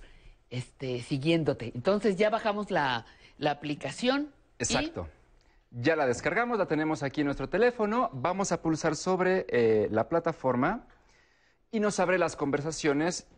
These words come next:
Speaker 2: con los contactos que tenemos. Entonces vamos a pulsar en cualquier conversación. Pulsamos, abre la pantalla y en la parte inferior está la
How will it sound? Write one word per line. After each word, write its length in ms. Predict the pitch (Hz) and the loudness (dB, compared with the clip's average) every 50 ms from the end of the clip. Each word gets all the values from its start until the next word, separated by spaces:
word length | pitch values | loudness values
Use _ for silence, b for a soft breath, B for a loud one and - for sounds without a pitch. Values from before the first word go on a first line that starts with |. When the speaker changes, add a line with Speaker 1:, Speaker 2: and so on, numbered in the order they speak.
| _ _ | _ _
Speaker 2:
con 180 | - 156 151 151 | 0 2 2 2
los 100 | 151 - | 2 0
contactos 540 | - 147 139 - 120 107 - - 127 123 - | 0 -2 -2 0 -2 -2 -2 -4 -6 -4 -4
que 80 | - | -4
tenemos. 640 | 170 - 208 220 254 262 220 190 170 - - - - b b b b b b b _ | -2 0 2 2 2 2 0 -2 -6 -8 -12 -16 -18 b b b b b b b _
Entonces 460 | 208 208 208 - 214 220 208 226 208 | -6 -6 -2 -2 -2 0 0 -2 0
vamos 260 | 170 202 208 220 214 - | 0 0 0 0 -2 -4
a 80 | - - | -2 -2
pulsar 540 | 220 214 185 - 202 196 208 220 - - - - | -2 -2 -2 0 0 0 2 0 -2 -4 -10 -8
en 300 | - - 170 185 196 208 | -2 0 0 0 0 -2
cualquier 460 | 190 - - 143 127 123 - 151 151 - | -2 0 0 0 0 0 0 0 0 2
conversación. 680 | - 143 127 107 - - 107 92 - 95 85 80 92 - _ _ _ _ _ _ _ _ _ _ _ _ _ _ _ _ _ _ _ _ _ | 2 2 2 0 0 -2 -6 -10 -10 -10 -12 -12 -14 -20 _ _ _ _ _ _ _ _ _ _ _ _ _ _ _ _ _ _ _ _ _
Pulsamos, 600 | - 139 135 127 - 190 202 208 208 208 - - - _ | -2 -2 -2 0 0 0 0 0 0 -2 -4 -6 -10 _
abre 320 | - - 151 156 156 156 135 | -4 -2 -2 2 2 2 2
la 140 | 131 120 - | 2 2 0
pantalla 460 | 110 101 104 98 - 92 90 90 92 | 0 -2 -2 -2 -2 -2 0 0 0
y 60 | 98 107 | 2 2
en 40 | 113 | 2
la 140 | 120 120 - | 0 0 0
parte 240 | 170 170 - - | -2 -2 -2 -4
inferior 560 | 214 202 - 220 208 170 156 151 156 180 - - | -8 -4 -2 0 0 2 4 4 4 4 2 0
está 280 | - 131 123 - - 151 | -2 -4 -4 -2 -2 0
la 140 | 147 156 156 | 0 0 -2